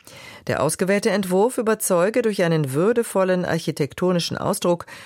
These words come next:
und gebe der Synagoge ihren angestammten Platz zurück,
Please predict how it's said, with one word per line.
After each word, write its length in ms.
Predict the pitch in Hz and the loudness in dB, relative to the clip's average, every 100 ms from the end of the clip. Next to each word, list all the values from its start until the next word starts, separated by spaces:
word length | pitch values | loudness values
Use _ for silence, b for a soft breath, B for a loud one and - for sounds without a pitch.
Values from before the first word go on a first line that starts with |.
| B | B
und 160 | 156 - | -6 0
gebe 300 | 165 165 156 | 0 2 2
der 180 | 160 | 2
Synagoge 600 | 139 143 139 127 151 170 185 | 2 0 0 0 -2 0 0
ihren 340 | - 143 131 | 0 -2 -2
angestammten 800 | - 151 180 165 - 143 143 147 | -2 -2 0 0 0 -4 -2 -4
Platz 380 | - 151 - - | -2 -2 -2 -8
zurück, 460 | - 147 117 - | -4 -2 -2 -6